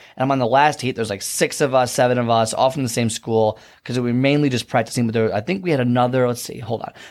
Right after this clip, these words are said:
Get all the facts. It was Lake Forest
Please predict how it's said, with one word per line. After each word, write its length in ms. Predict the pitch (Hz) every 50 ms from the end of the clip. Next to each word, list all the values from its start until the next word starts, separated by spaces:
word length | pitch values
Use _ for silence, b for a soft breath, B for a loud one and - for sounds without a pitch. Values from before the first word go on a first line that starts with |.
| B B
Get 140 | - 220 202
all 100 | 151 120
the 60 | -
facts. 240 | - - - - - B B B B B
It 60 | -
was 380 | 147 139 143 139 135 123 117 - - _
Lake 400 | - - 127 123 147 208 254 233
Forest 1500 | - - - - - - - - - - - - 147 143 151 190 220 233 233 233 233 233 240 233 226 - - - - -